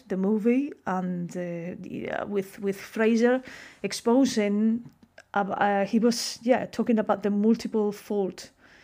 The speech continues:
uh, that they were in, in <laughs> the system when he was trying to, to get diagnosed. And that's very political. Yeah, it's clear. I don't need to explain that to you. So, an expanding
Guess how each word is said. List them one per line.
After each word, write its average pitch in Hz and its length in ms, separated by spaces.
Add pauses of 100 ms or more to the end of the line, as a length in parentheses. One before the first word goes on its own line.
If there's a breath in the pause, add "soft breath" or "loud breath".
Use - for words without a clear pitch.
(300 soft breath)
uh, 165 500
that 165 200
they 175 80
were 170 240
in, 170 320
in 175 240 (160)
<laughs> - 0
the 196 140
system 208 420
when 190 180
he 208 140
was 196 160
trying 190 260
to, 180 240 (140)
to 214 80
get 185 240
diagnosed. 175 760 (420 loud breath)
And 233 80
that's 277 160
very 214 180
political. 233 680 (240)
Yeah, 220 260
it's - 220
clear. 220 340
I 165 80
don't 180 300
need 196 140
to 190 100
explain 214 400
that - 180
to - 100
you. 175 260
So, - 280 (640 loud breath)
an 233 140
expanding 269 960